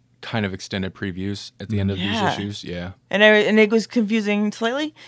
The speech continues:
Speaker 2: 'cause I'm like, "Is this supposed to be relevant to the story or something? Why is this here?"
Speaker 1: Oh, really? No, I didn't have that issue because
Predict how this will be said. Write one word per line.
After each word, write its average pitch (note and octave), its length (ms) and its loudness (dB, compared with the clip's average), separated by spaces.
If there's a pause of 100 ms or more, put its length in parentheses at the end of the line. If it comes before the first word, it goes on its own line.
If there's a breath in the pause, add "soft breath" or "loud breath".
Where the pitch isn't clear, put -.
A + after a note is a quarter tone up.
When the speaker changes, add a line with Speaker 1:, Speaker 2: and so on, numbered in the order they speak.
Speaker 2:
'cause - 80 -6
I'm G#3+ 80 4
like, G#3 160 6
"Is F#3+ 120 4
this B3+ 100 4
supposed C4+ 260 4
to D4+ 80 0
be C#4+ 340 4 (360)
relevant A3 320 6
to - 60 -12
the E3 100 0
story D3+ 280 4
or B3 80 0
something? B3+ 220 -2
Why G#3+ 140 6
is G#3+ 100 2
this G3 120 -6
here?" - 260 -6 (200)
Speaker 1:
Oh, F#2+ 220 -4
really? G2 300 2
No, F#2 160 6
I G#2 100 10
didn't B2+ 180 6
have A2+ 140 4
that G2 140 2
issue F#2+ 180 -4
because F2+ 400 -4